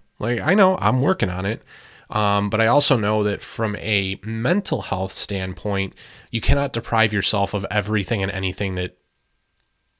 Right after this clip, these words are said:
you know, just in the name of dropping all that weight as fast as possible. You wanna go out for friends' birthdays and be social with them, especially like we were just talking about, you know, working from home.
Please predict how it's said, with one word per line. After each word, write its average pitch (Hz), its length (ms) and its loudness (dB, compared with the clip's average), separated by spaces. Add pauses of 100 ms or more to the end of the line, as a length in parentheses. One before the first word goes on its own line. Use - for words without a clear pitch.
(120)
you 110 140 0
know, 92 180 2
just 104 300 0
in 110 160 2
the 101 80 2
name 101 220 2
of 87 180 -2 (120)
dropping 101 340 4
all 92 80 -2
that 92 120 0
weight 92 140 -2
as 87 100 -4
fast 92 280 -4
as 87 100 -6
possible. 80 500 -8 (560)
You 139 140 -2
wanna 151 160 4
go 139 80 4
out 127 160 4
for 107 140 -4
friends' 101 320 0
birthdays - 640 -4 (120)
and 113 140 0
be 107 140 2
social 98 340 0
with 90 160 -8
them, 92 240 -12
especially 156 440 2
like 95 180 -2
we 104 60 2
were 107 40 4
just 113 140 2
talking 143 240 0
about, 135 200 0
you 104 80 -2
know, 110 80 0
working 104 300 0
from 101 160 -4
home. 107 300 0